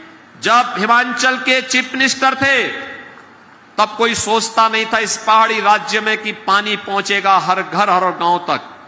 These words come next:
उन्होंने उस समय यहां पर हर गांव, हर घर तक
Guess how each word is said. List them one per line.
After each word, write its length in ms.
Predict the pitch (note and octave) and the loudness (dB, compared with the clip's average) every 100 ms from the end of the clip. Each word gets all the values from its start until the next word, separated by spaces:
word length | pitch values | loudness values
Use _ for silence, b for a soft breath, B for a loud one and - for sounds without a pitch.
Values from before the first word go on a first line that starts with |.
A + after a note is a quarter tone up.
| - - - - - - - | -20 -20 -20 -20 -20 -16 -6
उन्होंने 320 | D#3+ F3+ F#3 | -2 0 0
उस 260 | E3+ - - | -2 -4 -4
समय 360 | E3 E3+ E3 | -2 0 0
यहां 260 | D#3+ D#3 E3+ | -2 0 -2
पर 600 | E3+ F#3+ F3+ B2 - - - - - - - - - - - - - - | 0 2 2 -2 -10 -16 -20 -20 -20 -20 -20 -20 -20 -20 -20 -20 -20 -4
हर 260 | E3 G3 E3+ | 2 2 0
गांव, 640 | A#2+ D#3+ G3 G3+ D#3+ B2+ | -2 0 2 2 0 0
हर 120 | F3+ | -2
घर 220 | D3 D#3+ F3+ | -2 -4 -4
तक 220 | - | -4